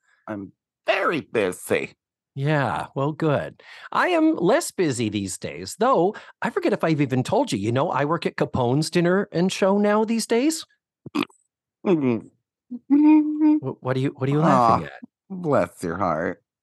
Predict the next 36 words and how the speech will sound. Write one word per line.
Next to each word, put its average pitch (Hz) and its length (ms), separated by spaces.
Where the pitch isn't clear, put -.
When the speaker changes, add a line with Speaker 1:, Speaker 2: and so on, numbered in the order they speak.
Speaker 2:
Yeah, 123 460
but, 135 180
uh, 151 140
'cause 156 160
I 151 80
work 147 180
at 139 100
Capone's, 143 540
that 135 200
means, 127 500
uh, 107 260
I'm 107 160
technically 196 460
driving 120 500
past 123 480
your 160 180
place - 500
on 120 160
a 107 60
much 110 260
more 113 140
regular 98 380
basis. 120 680
Speaker 1:
Yeah, 65 420
yeah, 65 140
Speaker 2:
So 71 120
Speaker 1:
you 92 100
Speaker 2:
you 107 60
can 78 200
Speaker 1:
are. 64 100
Speaker 2:
expect - 460
to 135 80
drop 139 360
in 117 400
Speaker 1:
Oh. 113 40
Speaker 2:
anytime. 143 760